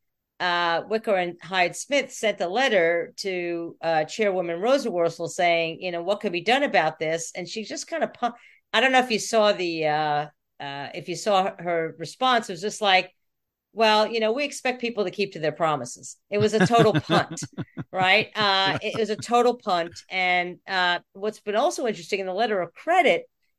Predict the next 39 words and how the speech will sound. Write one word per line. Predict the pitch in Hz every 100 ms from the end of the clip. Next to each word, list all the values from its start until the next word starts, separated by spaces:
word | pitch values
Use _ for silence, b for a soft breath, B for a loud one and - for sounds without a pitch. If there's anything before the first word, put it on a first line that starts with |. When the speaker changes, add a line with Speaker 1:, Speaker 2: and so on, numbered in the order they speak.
| _ _ _ _
Speaker 1:
uh, | 208 190 185 - 202
the | 220
group | - 247 247
that | 202
I | 196
met | 233 262
with | 214 185
last | 170 185 180 -
week | 185 285 269 -
is | 208 190 -
a | 190
lot | 185 185 226 311
of | 277
the |
folks | 247 190 170 -
were | 170
from | 156 170
Mississippi. | 160 165 160 - 170 - - _ _ _ _ _ _ _
And | 190 190 180 160
Senator | 233 226 190
Wicker | 196 233 196
is | 170 147
very, | 151 190 202
very | 196 180 175 170
interested | 180 190 196 - 170
in | 165
trying | 160 202 190 185
to | 165
do | 143 185
something | 170 - 127 - 120 -
about | - 71
it. | - -
So, | 214 208 -
you | 240
know, | 233
what | 254 254
could | 254
be | 202
done? | 175 240 262 180 160